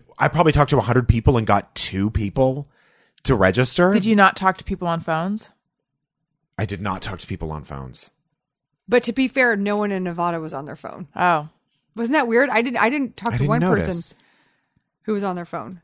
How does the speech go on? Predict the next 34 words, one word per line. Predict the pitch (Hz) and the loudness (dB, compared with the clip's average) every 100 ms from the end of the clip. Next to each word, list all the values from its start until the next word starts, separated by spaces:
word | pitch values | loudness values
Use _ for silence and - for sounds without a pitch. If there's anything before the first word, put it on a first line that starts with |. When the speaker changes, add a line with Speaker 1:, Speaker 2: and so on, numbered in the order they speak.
| - | -2
Speaker 1:
Well, | 120 | 2
no, | 156 | 4
that's | 131 120 | 2 0
what | 113 | -2
we're | 92 | -6
saying. | - - 58 55 - | -6 -6 -6 -8 -2
Speaker 3:
Oh, | 226 | 0
sorry. | 262 220 - | 2 2 2
I | 208 | -2
mean, | 208 196 190 _ _ _ | -2 -4 -8 _ _ _
I | - 214 | 0 2
didn't | 240 240 | 2 -2
have | 214 214 - | 2 0 0
to | 196 | -6
make | 185 | -4
that | 175 170 | -4 -4
decision | - 185 220 | -6 2 4
Speaker 1:
Oh. | |
Speaker 2:
You | 226 | 6
didn't | 208 | 4
Speaker 3:
because | 190 196 | 2 0
Speaker 2:
see | 190 | 0
anyone | 165 151 143 | 0 -4 -6
on | |
their | 139 | -10
phone. | 147 - | -8 4
Speaker 3:
But | 269 240 | 4 4
we | 262 | 2
did | 226 240 | 4 2
get | 247 240 - | 2 0 0
to-, | 214 - - | -6 -6 -4
to-, | 220 226 - - | 2 2 0 -6
tattled | 220 220 220 190 | 0 2 2 0
on, | 180 170 170 | 0 -2 -6